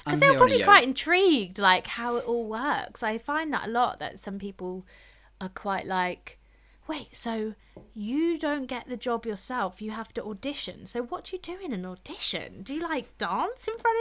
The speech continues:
Speaker 2: of, do you make up a dance?" And I'm like, "Right, so basically,
Speaker 1: <laughs> Sit
Speaker 2: thing
Speaker 1: down,
Speaker 2: called
Speaker 1: love,
Speaker 2: an
Speaker 1: sit down.
Speaker 2: agent." <laughs> Yeah, no. And then there's a thing called Spotlight, and then they put the thing on Spotlight, and then,
Speaker 1: Yeah.
Speaker 2: but I think it, you know, when,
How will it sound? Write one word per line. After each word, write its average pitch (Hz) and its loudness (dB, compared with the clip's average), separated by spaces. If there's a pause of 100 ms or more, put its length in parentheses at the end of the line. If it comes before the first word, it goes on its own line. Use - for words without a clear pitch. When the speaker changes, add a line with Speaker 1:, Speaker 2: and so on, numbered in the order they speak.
Speaker 2:
of, 247 -12
do 285 0
you 339 2
make 339 0
up - -4
a 415 0
dance?" 320 -2
And 240 6
I'm 262 8
like, 254 6
"Right, - -10
so - -18
basically, 247 0
Speaker 1:
<laughs> 185 12
Sit - 12
Speaker 2:
thing 339 8
Speaker 1:
down, 190 12
Speaker 2:
called 156 10
Speaker 1:
love, 175 10
Speaker 2:
an 285 8
Speaker 1:
sit 262 12
down. 151 10
Speaker 2:
agent." 202 2
<laughs> 330 10
Yeah, 254 12
no. 226 10 (180)
And 226 -2
then 269 4
there's 440 2
a 440 2
thing 415 -2
called 381 -2
Spotlight, - -4
and 196 -8
then 202 -4
they 247 2
put - 0
the 392 -2
thing 339 -4
on 311 -4
Spotlight, - -4
and 208 -4
then, 190 -6 (280)
Speaker 1:
Yeah. 160 6 (160)
Speaker 2:
but - -12 (280)
I 302 10
think 403 4
it, 269 4
you 285 4
know, 190 4
when, 269 4